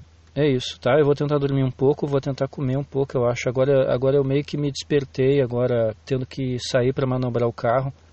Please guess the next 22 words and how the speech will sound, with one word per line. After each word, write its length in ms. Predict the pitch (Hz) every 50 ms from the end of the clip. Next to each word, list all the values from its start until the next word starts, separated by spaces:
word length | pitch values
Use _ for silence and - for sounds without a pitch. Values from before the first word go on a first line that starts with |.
| _ _ -
Tá 100 | 135 131
muito 280 | 135 147 143 - 147 -
quente 360 | - - 135 139 143 - -
aqui 140 | - 139 123
dentro 260 | 120 123 120 135 127
do 100 | 123 117
carro. 320 | - 117 110 110 110 107 - - - - - - - - - - - - - - - _ - - - - - _ _ _
E 720 | - 127 127 127 127 127 127 127 127 127 127 127 123 131 -
eu 100 | 143 139
não 80 | 160 143
sei 160 | - 160 147
se 100 | - 156
eu 40 | 139
vou 200 | 143 147 139 - _ _ _ _ _ _ _ _ _ _ _ _ _ _ -
dormir 320 | 131 120 127 123 131 127
de 120 | 117 120 120
novo 720 | 117 123 131 156 175 170 147 147 143 135 131 127 120 117 - _ _ _ _ _ _ - - 170 165 156
agora, 680 | 143 127 123 117 117 117 123 120 123 123 123 120 117 113 143 190
é, 560 | 160 143 135 127 127 123 120 120 120 117 123 110 104 - - _ _ _ _ _ -
depois 520 | 151 139 139 131 123 131 - - 135 127
de 140 | 120 123 123
ter 400 | - 131 127 127 120 120 117